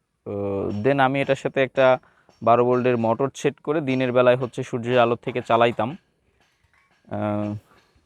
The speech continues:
গরমের সিজনে আর কি। তো পরবর্তী সময়ে আমি বড় প্যানেল, আহ, এই বড় প্যানেল,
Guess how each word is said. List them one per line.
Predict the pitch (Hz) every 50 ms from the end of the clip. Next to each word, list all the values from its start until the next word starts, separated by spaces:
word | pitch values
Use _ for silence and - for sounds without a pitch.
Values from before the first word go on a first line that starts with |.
| _ -
গরমের | 120 117 110 127 127 131 127 127 123
সিজনে | - - 127 104 110 107 101 101
আর | 95
কি। | 90 - 131 160 - _ _ _ _ _ _
তো | - 131
পরবর্তী | - 143 147 160 160 170 160 - 175
সময়ে | - - 165 175 220
আমি | - 262 -
বড় | 135 135 135 139 143 143
প্যানেল, | 131 139 139 139 139 139 139 135
আহ, | 131 _ _ _ _ _ _ _ _ _ _ - 117 113 110 110 -
এই | - 135 131 131
বড় | 123 127 127 131 135
প্যানেল, | - - 131 127 127 127 127 123 117